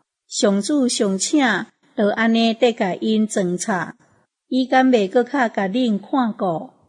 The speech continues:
恁哪会遐尼无信心？所以恁毋通操烦讲，阮要食甚物，要啉甚物，要穿甚物，因为这个拢是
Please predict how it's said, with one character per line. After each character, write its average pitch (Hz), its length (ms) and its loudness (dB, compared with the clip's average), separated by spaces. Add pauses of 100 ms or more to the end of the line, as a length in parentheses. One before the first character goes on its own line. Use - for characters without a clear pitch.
(260)
恁 226 220 4
哪 233 220 2
会 175 220 0
遐 240 220 0
尼 185 260 2
无 175 240 0
信 208 320 -2
心？ 202 640 -2 (640)
所 226 260 2
以 233 240 0
恁 240 300 0
毋 180 200 -4
通 185 360 -4
操 180 360 -4
烦 170 380 -4
讲， 185 420 0 (440)
阮 208 280 2
要 202 500 0
食 - 20 -6
甚 208 240 -2
物， 214 100 0 (800)
要 254 140 6
啉 196 360 2
甚 214 220 -4
物， 208 400 -2 (460)
要 277 220 4
穿 180 320 -2
甚 208 280 -4
物， 185 380 -2 (480)
因 214 180 2
为 190 320 4
这 240 120 -2
个 196 600 2 (300)
拢 247 260 2
是 233 160 -2